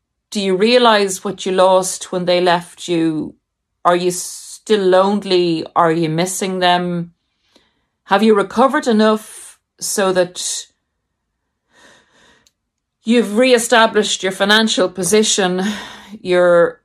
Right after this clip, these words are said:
emotionally in a good place again. You're strong enough so that they could put you back up on the pedestal to knock you off it again and to enjoy that, and just to harbour with you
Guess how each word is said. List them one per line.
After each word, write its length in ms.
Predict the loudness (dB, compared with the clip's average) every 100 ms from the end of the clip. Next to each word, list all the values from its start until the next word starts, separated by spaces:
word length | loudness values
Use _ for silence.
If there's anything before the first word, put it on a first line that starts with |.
| -2
emotionally 1080 | 2 4 2 -2 -4 -2 0 0 -2 -8 _ -6
in 100 | -4
a 60 |
good 280 | -2 -2 -2
place 360 | -2 -2 -2 -6
again. 580 | -2 0 0 -2 -6
You're 140 | -8 -8
strong 580 | -8 -4 0 2 2 0
enough 500 | -2 -2 -4 -20 -14
so 180 | -6 -6
that 220 | -6 -4
they 120 | -2
could 240 | -2 -6 -6
put 240 | -8 -8
you 60 | -4
back 240 | -4 -4
up 160 | -8 -8
on 60 |
the 80 | -10
pedestal 760 | -4 -4 -4 -4 0 0 -2 -6 _ _ _ _ _ _ _
to 100 | -6
knock 380 | 0 0 0 -4
you 160 | 0 2
off 280 | 2 0
it 120 | -8 -10
again 640 | -4 -2 0 -2 -4 -8
and 180 | -8 -10
to 160 | -10 -12
enjoy 720 | -14 -12 -8 -2 -2 0 0
that, 520 | 0 0 0 -2 -8 -12 _ _ _ _ -2
and 600 | 0 2 2 0 -4 -8 _ _ _ _ -10
just 240 | -8 -6
to 60 | -8
harbour 500 | 0 4 4 2 0
with 280 | 0 -2 -2
you 320 | -2 -2 -4